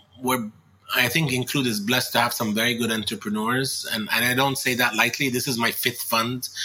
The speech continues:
in my career. So I've met a lot of entrepreneurs, and I, and, and I guess I'm biased to, to the last batch here that I know, I've gotten to know and worked with, but they are, they're smart folks who just need the,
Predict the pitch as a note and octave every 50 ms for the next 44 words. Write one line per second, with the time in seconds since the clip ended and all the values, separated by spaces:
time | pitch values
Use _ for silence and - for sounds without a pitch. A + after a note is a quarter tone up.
0 | - - - - - - A#2 A2+ A#2 A#2 A#2 - - - A2+ A2 A2+ B2 C3 C3
1 | - - - A2+ G#2+ G#2 G2+ - - - - - - A2+ B2 A#2 B2+ B2+ B2 A2+
2 | A2 A2+ A#2 B2 B2+ B2 C3 B2 A#2 - C3 - B2 A#2 A#2+ B2 B2+ C3 B2 A#2+
3 | A2+ G#2+ G#2+ G#2+ - - - A2+ A2 A2 G#2+ - - A2+ A2+ G#2+ G#2+ A2+ A#2+ A#2+
4 | - - - - - - - - - - - B2+ B2 B2 A#2 A2 A#2+ B2 B2 B2+
5 | C3 - - - C3 B2 A#2 A2 A2 - - - B2+ A#2 A2+ A2 A#2 A#2 A#2+ A#2
6 | - - - A2 G#2 A2+ A2+ B2 - - - - C#3+ C#3+ D3+ D3+ C#3+ C3 A2+ A2
7 | A#2+ A#2 A#2 A#2 A#2 A#2 B2 A#2+ A2+ G#2+ G#2 A#2 A2+ A2+ C3 A#2+ - C3+ C3 A#2+
8 | - C#3 B2+ B2 B2 B2+ B2 G#2+ A2 G#2+ A#2 B2 A#2+ - - D3+ D#3+ F3+ - -
9 | - - - - - - - - A#2 B2 C3+ C#3 C#3 - - - C3 C3 C#3 C#3+
10 | C#3 C#3 C3+ C3 C3 B2+ B2 B2+ - - - - - _ _ _ - C3+ C3+ C3
11 | - - D#3 D#3 D#3+ D#3 D#3+ - - D3 E3+ F3 F3 B2+ - - - - - -
12 | - - - _ - - C3 B2+ A#2+ A2+ D3 D3+ - - C#3+ C#3+ C3+ B2+ B2 B2
13 | B2